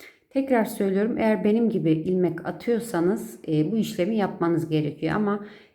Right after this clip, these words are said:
e, farklı şekillerde yapıyorsanız ilmeğiniz zaten bu şekilde oluyorsa,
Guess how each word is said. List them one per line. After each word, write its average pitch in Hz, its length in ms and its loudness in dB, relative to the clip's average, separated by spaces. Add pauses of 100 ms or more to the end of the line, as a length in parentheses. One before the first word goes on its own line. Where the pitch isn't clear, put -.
(120)
e, 160 160 2
farklı 208 400 0
şekillerde 170 600 0
yapıyorsanız 196 920 0
ilmeğiniz 185 500 4
zaten 170 440 0
bu 170 60 -2
şekilde 160 440 -2
oluyorsa, 175 840 0